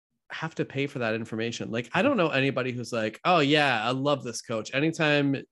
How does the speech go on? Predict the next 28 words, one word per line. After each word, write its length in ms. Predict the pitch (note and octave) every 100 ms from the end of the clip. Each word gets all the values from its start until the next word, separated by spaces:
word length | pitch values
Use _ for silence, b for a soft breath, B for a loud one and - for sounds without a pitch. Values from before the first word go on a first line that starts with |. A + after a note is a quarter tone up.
| _ _
you 160 | - C#3
ask 200 | C3 B2+
for 120 | C3+
advice, 320 | A#2 A2+ A#2 -
he 80 |
charges 480 | A#2 - A#2 A2 G#2
for 240 | - F#2+ F#2
it." 140 | - _ _ _ _ _
Like, 240 | B2 B2+ _ _ _ _ _ _ _ _
that's 240 | C#3 -
fucked 600 | - - - E3 E3+ -
up. 260 | D3+ D#3 C3
You 80 | C3+
could 220 | C#3+ C3+
find 320 | C#3 D3 D#3
that 200 | D3 C#3
information 600 | D3 C#3 C3+ B2 - A2+
literally 440 | A2+ A#2+ B2 B2 A2+
anywhere. 580 | G#2 G#2+ B2 C#3+ E3 E3 b b _
So 300 | - A#2+ A#2
if 260 | B2+ A#2
you 440 | A#2 B2 B2 A#2+ - _ _ _ _ _ -
are 120 | A#2+
looking 260 | B2+ C3
for 120 | A2+ B2
a 120 | G#2+
good 200 | A#2 E3
coach, 520 | - G#2 C3 - -